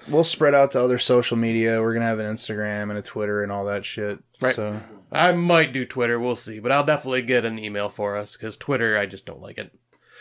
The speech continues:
Speaker 2: But I might try it again. Um, but yeah, so next episode, we are going to do a drug theme. I am gonna, uh,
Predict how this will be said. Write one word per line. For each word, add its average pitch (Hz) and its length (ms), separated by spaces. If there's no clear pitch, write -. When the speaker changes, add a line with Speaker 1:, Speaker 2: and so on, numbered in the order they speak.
Speaker 2:
But 107 180
I 110 80
might 127 300
try 120 220
it 117 60
again. 113 360
Um, 113 360
but 151 100
yeah, 156 120
so 170 160
next 190 380
episode, 160 640
we 151 260
are 147 140
going 135 300
to - 120
do 127 240
a 117 120
drug 135 420
theme. 143 480
I 135 180
am 139 160
gonna, 127 320
uh, 113 260